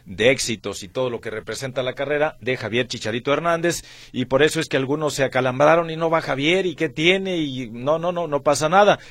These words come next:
Simple y sencillamente no viajó con el plantel porque estará viajando más tarde en vuelo charter, después de cumplir con este compromiso,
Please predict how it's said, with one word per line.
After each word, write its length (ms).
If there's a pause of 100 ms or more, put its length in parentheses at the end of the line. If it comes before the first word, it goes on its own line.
(140)
Simple 380
y 20
sencillamente 720
no 100
viajó 280
con 160
el 80
plantel 500 (300)
porque 240
estará 240
viajando 560
más 360
tarde 440
en 260
vuelo 240
charter, 540 (640)
después 220
de 80
cumplir 300
con 140
este 200
compromiso, 640